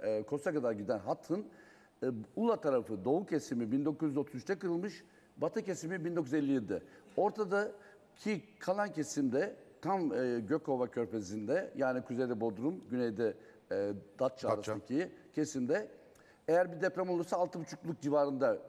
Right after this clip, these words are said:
Speaker 1: o düşey bir fay.
Speaker 2: Ama
Speaker 1: yirmi
Speaker 2: denizin
Speaker 1: otuz
Speaker 2: ortasında olacak.
Speaker 1: Oldu. Ama şimdi asıl korkutan Bodrum'dan Milas yoluna doğru giden kara içinde depremler oluyor ve insanlar dibinde bir şey kaynayınca korkuyorlar.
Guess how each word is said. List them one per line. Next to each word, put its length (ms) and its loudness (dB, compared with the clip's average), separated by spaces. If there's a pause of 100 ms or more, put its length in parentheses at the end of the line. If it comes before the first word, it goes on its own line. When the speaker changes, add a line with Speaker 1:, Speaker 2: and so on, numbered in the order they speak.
Speaker 1:
o 160 0
düşey 260 2
bir 60 -4
fay. 280 0
Speaker 2:
Ama 120 4
Speaker 1:
yirmi 100 2
Speaker 2:
denizin 180 2
Speaker 1:
otuz 80 4
Speaker 2:
ortasında 180 -2
olacak. 220 -6 (140)
Speaker 1:
Oldu. 340 2
Ama 260 0 (240)
şimdi 260 0
asıl 240 -2
korkutan 600 -2 (260)
Bodrum'dan 760 0 (100)
Milas 360 2
yoluna 320 2
doğru 180 2
giden 300 -2
kara 220 2
içinde 460 0 (180)
depremler 360 2
oluyor 260 2
ve 80 0
insanlar 420 0 (320)
dibinde 320 0
bir 40 -4
şey 160 0
kaynayınca 580 2
korkuyorlar. 500 2